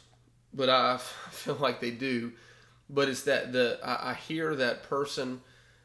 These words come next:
um, that takes the approach of, you know, "Why, why even get in, why even look into this kind of stuff? Why even,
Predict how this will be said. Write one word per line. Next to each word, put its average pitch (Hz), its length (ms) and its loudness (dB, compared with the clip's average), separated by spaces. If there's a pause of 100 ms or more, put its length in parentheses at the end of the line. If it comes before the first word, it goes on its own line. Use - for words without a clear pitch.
(180)
um, 113 640 -2
that 120 240 -2 (320)
takes 143 260 0
the 131 80 -2
approach 120 400 2
of, 113 160 -6
you 117 60 -4
know, 113 80 0
"Why, 175 540 -4
why 214 280 0
even 160 260 -2
get 123 200 0
in, 113 280 -4 (140)
why 208 220 -2
even 131 340 -2 (320)
look 127 380 -4
into 110 160 -4
this 110 160 -8
kind - 160 -6
of - 80 -10
stuff? 110 320 -10
Why 165 320 2
even, 139 560 -4